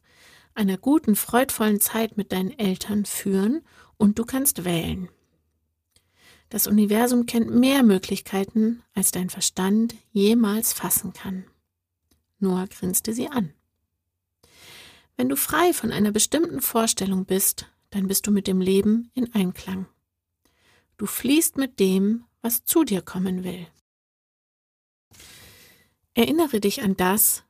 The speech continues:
was ich dir über das Gesetz der Anziehung, des Gebens und Nehmens beigebracht habe. Die Fülle kann nur zu denen kommen, die sie schon haben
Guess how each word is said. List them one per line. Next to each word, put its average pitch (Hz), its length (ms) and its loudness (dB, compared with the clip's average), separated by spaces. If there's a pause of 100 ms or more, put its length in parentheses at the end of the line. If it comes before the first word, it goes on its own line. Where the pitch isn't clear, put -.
was 202 180 -2
ich 202 140 -2
dir 220 220 0
über 214 100 0
das 196 220 0
Gesetz 196 460 0
der - 180 -4
Anziehung, 233 760 0 (280)
des - 220 -4
Gebens 254 440 0
und 240 280 -4
Nehmens 196 460 0
beigebracht - 840 -6
habe. 190 400 -12 (1700)
Die 214 80 -6
Fülle 294 420 2
kann 208 280 4
nur 302 220 4
zu - 160 0
denen 233 460 4
kommen, 202 580 0 (240)
die 196 100 -6
sie 180 140 -2
schon - 340 -4
haben 196 520 0